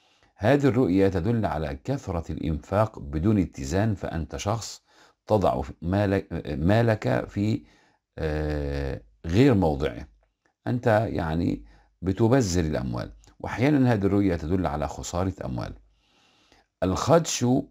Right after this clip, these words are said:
في الوجه <clears throat> للأسف الشديد، آه، قد تدل على، آه، مكروه سيأتيك من أحد الأصدقاء أو الأقارب.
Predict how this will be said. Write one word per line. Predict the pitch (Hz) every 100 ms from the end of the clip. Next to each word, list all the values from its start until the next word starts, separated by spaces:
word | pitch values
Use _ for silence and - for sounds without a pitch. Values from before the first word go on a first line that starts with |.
| _ _ _ _
في | - 104 -
الوجه | 92 87 90 113 113 107 101 95 - - _
<clears throat> | - - 147 - - - 110 - _ _ _ _ _ _ _ _ _ - _ _ _
للأسف | 92 98 120 123 98
الشديد، | 95 90 92 135 135 - _ _ _ _ -
آه، | 92 87
قد | - 98
تدل | 90 82 117 95
على، | 82 98 98 101 - -
آه، | 67 71 71 71 -
مكروه | 85 95 - 113 120 73 -
سيأتيك | - 87 71 - 104 -
من | 87 -
أحد | 95 87
الأصدقاء | 82 - 76 69 76 92 87 - -
أو | 101 110 - _ -
الأقارب. | 98 - - - 55 52